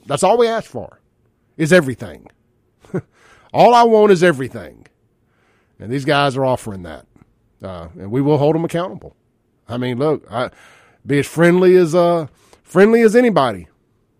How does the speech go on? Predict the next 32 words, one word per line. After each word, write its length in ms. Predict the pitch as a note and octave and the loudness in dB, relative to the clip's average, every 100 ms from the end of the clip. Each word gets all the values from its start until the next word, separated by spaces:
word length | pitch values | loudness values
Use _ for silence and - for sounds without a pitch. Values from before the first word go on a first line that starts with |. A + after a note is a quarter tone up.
| _ | _
You 120 | B2+ | -6
know, 160 | C3+ C#3+ | -2 -2
when 160 | C#3 C#3+ | -2 -4
you 60 | |
tell 180 | C3+ F3 | 2 2
me 100 | E3+ | 2
you're 80 | D#3+ | 2
gonna 140 | E3 | 0
do 60 | E3+ | -2
what 100 | E3 | -2
you're 80 | E3+ | -2
gonna 160 | F3 | 0
do. 200 | F#3 F3 | 0 -2
But 180 | G#2+ A#2+ | -4 -8
if 60 | A2+ | -6
you 60 | |
don't 220 | B2+ F3 | -2 0
do 140 | E3+ A3+ | 2 2
it, 140 | - _ _ _ _ _ _ _ _ | 0 _ _ _ _ _ _ _ _
we're 120 | F#2 | -14
gonna 100 | A#2 | -6
hold 220 | A#2+ C#3+ C#3 | -2 -2 -2
you 80 | |
accountable. 360 | C#3 D3+ C#3+ G#2 | -4 -4 -4 -6
People 200 | C3 B2 | -10 -4
hold 160 | C#3+ D3 | -2 0
me 100 | D3+ | -2
accountable 480 | C#3 D3 C#3+ C#3 | -2 -4 -2 -2
every 140 | D3 D3 | -2 -2
day. 180 | C3 G2 _ _ _ _ _ _ _ - | -4 -8 _ _ _ _ _ _ _ -16
I 100 | A2+ | -12
got 140 | A#2 | -12